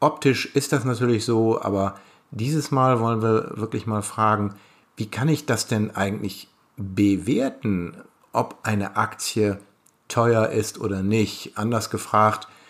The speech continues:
ist eine Aktie, die fünfhunderttausend Euro kostet, kann man die überhaupt kaufen? Also ist das nicht einfach viel zu teuer? Kann die noch weiter steigen? Oder sollte ich nicht vielleicht lieber billige Aktien kaufen?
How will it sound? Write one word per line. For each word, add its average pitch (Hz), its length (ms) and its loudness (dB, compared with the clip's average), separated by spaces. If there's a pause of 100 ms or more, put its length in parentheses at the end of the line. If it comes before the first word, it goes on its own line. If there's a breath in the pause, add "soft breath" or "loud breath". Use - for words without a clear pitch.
(180 loud breath)
ist - 200 -6
eine 107 140 -2
Aktie, 110 360 0
die 104 80 2
fünfhunderttausend 101 880 -2
Euro 107 300 2
kostet, 110 480 -2 (480 soft breath)
kann 131 140 4
man 120 220 4
die 120 120 2
überhaupt 98 480 0
kaufen? 143 560 4
Also 104 440 0
ist - 360 -6
das 101 200 0
nicht 101 200 -2
einfach 95 360 -4
viel 110 400 0
zu 98 220 -2
teuer? 139 460 2
Kann 110 320 -4
die 104 120 -2
noch 85 240 -4
weiter 131 340 0
steigen? 120 520 2 (600 loud breath)
Oder 110 200 2
sollte 110 240 2
ich 98 80 -2
nicht 104 160 -2
vielleicht 101 420 0 (460 soft breath)
lieber 101 340 0
billige 123 520 4
Aktien 90 360 -4
kaufen? 104 480 0